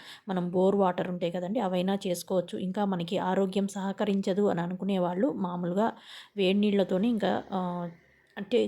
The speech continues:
చేసేసుకోవచ్చు. ఎందుకంటే చేయకూడదు, కాకపోతే ఆరోగ్య సమస్యలు ఉన్నవాళ్ళు కనీసం దీపమైనా పెట్టుకోవాలి అని కూడా చెప్తారండి. అదైనా అంటే కొన్ని ఉంటాయి అన్నమాట. ఒకటి మనము స్నానం చేయడం, లేదంటే దీపం పెట్టడం,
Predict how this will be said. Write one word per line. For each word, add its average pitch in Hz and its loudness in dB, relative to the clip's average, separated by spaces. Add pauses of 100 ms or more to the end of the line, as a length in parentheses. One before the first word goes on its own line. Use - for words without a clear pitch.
(140)
చేసేసుకోవచ్చు. 208 0
ఎందుకంటే 202 0
చేయకూడదు, 202 4 (400)
కాకపోతే 208 2
ఆరోగ్య 202 2
సమస్యలు 190 -2
ఉన్నవాళ్ళు 190 0
కనీసం 202 0
దీపమైనా 208 2
పెట్టుకోవాలి 185 -2
అని 202 0
కూడా 202 0
చెప్తారండి. 190 -4 (360)
అదైనా 214 2
అంటే 208 2
కొన్ని 214 2
ఉంటాయి 202 2
అన్నమాట. 180 -2
ఒకటి 226 -2
మనము 196 0
స్నానం 190 0
చేయడం, 185 -2
లేదంటే 185 -2
దీపం 185 0
పెట్టడం, 185 -2